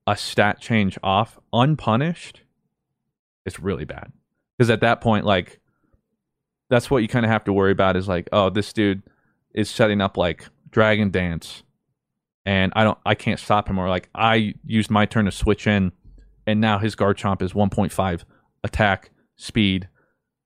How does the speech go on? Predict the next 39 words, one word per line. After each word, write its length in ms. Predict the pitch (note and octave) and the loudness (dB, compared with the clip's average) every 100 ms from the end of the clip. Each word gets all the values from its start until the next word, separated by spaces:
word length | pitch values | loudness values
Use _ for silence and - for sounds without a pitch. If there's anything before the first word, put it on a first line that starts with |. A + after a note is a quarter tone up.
| - | -2
Um, 320 | F2 E2 D#2 - _ _ _ _ _ _ _ _ _ - | 0 -2 -6 -14 _ _ _ _ _ _ _ _ _ -20
I 40 | |
think, 160 | - - _ | -20 -20 _
is 80 | - | -10
that 160 | A#2 | -8
only 140 | C3+ C3 | -4 -4
Dragon 220 | D3 D3 - | -4 -6 -8
Dance? 180 | D#3 - _ | -10 -12 _
Doesn't 160 | G#2 - | -2 -2
matter. 120 | - _ | -8 _
It's 80 | - | -10
something 160 | - D#2 | -6 -6
else. 160 | D#2 _ _ _ - - | -10 _ _ _ -20 -2
Um, 400 | A#2 G#2+ F#2+ E2 - - _ _ _ _ _ _ _ _ _ _ _ _ _ _ _ _ _ _ | 2 2 2 -2 -10 -20 _ _ _ _ _ _ _ _ _ _ _ _ _ _ _ _ _ _
but 100 | B2+ | 0
so, 200 | A#2 C3+ - | 2 2 4
and 160 | A#2 B2 | 4 4
then 120 | A#2+ | 2
that's 220 | A#2 - | 0 0
when 140 | A2+ | 2
you 100 | A2 | 2
get 200 | G2+ F2+ | 2 0
what 180 | - F#2 | 0 -2
they 80 | G2 | -2
call 180 | - E2+ | -6 -10
sweepers, 600 | - - E2+ - - - - _ _ _ _ _ _ _ - | -8 -6 -6 -8 -14 -18 -20 _ _ _ _ _ _ _ 0
where 320 | G2 F2 E2 | 2 2 0
it's 180 | - - | -4 -2
like, 340 | D#2 - - _ _ _ _ _ _ _ _ | -4 -4 -16 _ _ _ _ _ _ _ _
like 140 | G#2+ G#2+ | -6 0
the 80 | A2 | 2
Lugia. 440 | C3 G#2 F2 F2 | 2 2 -2 -6
It's 100 | - | -10
like, 140 | E2 | -4
"Well, 200 | B2 - - | -2 -2 -2
guess 200 | A2+ - | -2 -2
I 60 | |
die 220 | A#2 B2+ B2 | 0 0 2
now," 220 | G2 | 0